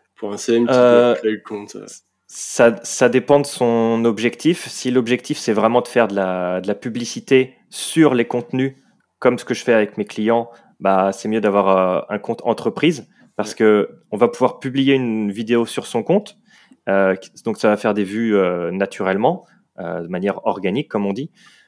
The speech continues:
Speaker 2: Et en plus de ça, on va pouvoir utiliser le contenu qui est sur le profil pour faire de la publicité, euh, devant les personnes qu'on veut, pour rediriger à l'endroit qu'on veut, et cetera, faire encore plus de vues, des abonnés,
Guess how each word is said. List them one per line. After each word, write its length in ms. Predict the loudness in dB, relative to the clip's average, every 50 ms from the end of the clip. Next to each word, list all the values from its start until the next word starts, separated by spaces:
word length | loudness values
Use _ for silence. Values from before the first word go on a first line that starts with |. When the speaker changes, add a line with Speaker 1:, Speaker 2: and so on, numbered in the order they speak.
| _ _ _ _ _ _ 4
Speaker 2:
Et 180 | 4 4 4 4
en 100 | 0 -4
plus 220 | -2 -4 -6 -2 -2
de 100 | -2 2
ça, 240 | 4 6 6 6
on 80 | 6 4
va 100 | 2 0
pouvoir 340 | 0 -2 0 2 2 2 2
utiliser 440 | -2 -6 -6 -8 -6 -2 0 0 2
le 180 | 4 2 2
contenu 340 | 2 -2 -6 -6 -6 -6 -6
qui 140 | 0 2 2
est 60 | 2
sur 140 | 2 0 -2
le 60 | -2
profil 520 | -2 -2 -2 -2 0 -2 -2 -2 -2 -4 -8 _ _ _ _ _ -6
pour 160 | -6 -4 -2
faire 140 | 0 0 2
de 40 | 0
la 60 | 0
publicité, 840 | -2 -4 -6 -6 -8 -8 -10 -12 -4 -2 0 0 2 0 -2 -4 _ _ _ _ _ _ _ _ -2
euh, 280 | 0 2 2 2 2
devant 260 | 2 0 2 2 2
les 100 | 2 2
personnes 320 | 0 -2 -4 -6 -6 -8 -8
qu'on 160 | -6 -6 -4
veut, 320 | 2 6 6 6 6 4
pour 140 | 2 -2 0
rediriger 420 | 0 0 0 0 -2 -2 0 0 2
à 60 | 2
l'endroit 280 | 2 0 0 -2 -4 -6
qu'on 140 | -6 -6 -6
veut, 160 | -4 -4 -4
et 40 | -4
cetera, 440 | -6 -6 -6 -4 0 2 2 2
faire 180 | 2 2 0 0
encore 260 | 0 0 -2 -2 -4
plus 160 | -6 -8 -4
de 80 | -4 -4
vues, 220 | -2 -2 -4 -2
des 180 | -2 -2 -2 -2
abonnés, 460 | -4 -4 -4 -2 0 0 0 -2 -4